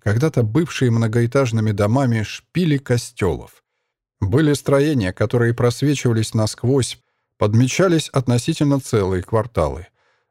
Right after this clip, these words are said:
Слева район Воля, за ним обширный старый город, справа Повислый. Все сливалось, превращалось во что-то цельное, неразрывное. На северо-востоке в разрывах между руинами мелькала серая водная гладь Висла.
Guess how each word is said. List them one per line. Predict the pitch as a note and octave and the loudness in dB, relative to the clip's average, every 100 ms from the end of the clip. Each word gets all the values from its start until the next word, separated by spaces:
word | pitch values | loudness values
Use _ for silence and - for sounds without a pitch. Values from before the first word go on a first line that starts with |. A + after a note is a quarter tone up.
| _ | _
Слева | - C3+ C#3 A#2+ | -2 2 4 4
район | A#2 A#2 A#2 G#2+ | 2 2 0 0
Воля, | A2+ C#3+ B2 A2 F#2 _ | 0 2 2 0 -6 _
за | F2+ F2+ G#2 | -8 -2 0
ним | C#3 G3 F3 - | 0 0 -2 -4
обширный | - A#2+ - F3 F3+ C#3 | -4 -4 -2 -2 0 0
старый | B2 - A2 G2 F#2 | -2 0 0 0 -2
город, | G#2+ F#2+ G2 | -2 0 -2
справа | - C3 D3+ C#3 | -4 -2 0 -2
Повислый. | - A#2+ F2+ D#2 - - - - _ _ _ _ _ _ _ | -2 -2 -2 -6 -10 -14 -20 -20 _ _ _ _ _ _ _
Все | - C#3+ | -2 0
сливалось, | - B2+ B2 C#3 A#2+ - | 2 2 2 2 0 -4
превращалось | A2 G#2+ A2+ A#2 D3 C3 A2+ | -2 0 0 0 0 0 0
во | A2 | -4
что-то | - A#2+ A#2+ | -4 -4 -2
цельное, | A2+ - C#3+ C#3+ A#2 A2 G#2+ | -4 -2 0 2 0 0 0
неразрывное. | G#2+ A2 A2+ A#2+ A#2 F2 D#2 - - _ _ _ _ _ | 0 0 0 0 -2 -4 -10 -14 -20 _ _ _ _ _
На | G2+ G#2 | 0 0
северо-востоке | - C3+ B2 A#2+ B2+ - D#3 C#3 A#2+ | 2 2 4 2 0 0 -2 0 0
в | |
разрывах | A2+ A2+ A#2 C#3+ G#2 - | 0 0 0 0 0 -4
между | G2 G2 G2+ G2 | -4 -4 -2 0
руинами | A2 C3 B2 E2 D2 - | 2 2 0 -2 -8 -12
мелькала | E2+ G2 B2 D#3 C#3 B2 | -4 -2 0 0 2 0
серая | - - C#3+ B2+ A#2 | -2 -2 0 2 0
водная | G#2+ A#2 G#2 G2 | 0 -2 -2 -2
гладь | F#2 A2 C#3 - | -2 -2 -2 -4
Висла. | G2 F2+ F#2+ F2+ - D2+ | -8 -4 -4 -4 -8 -12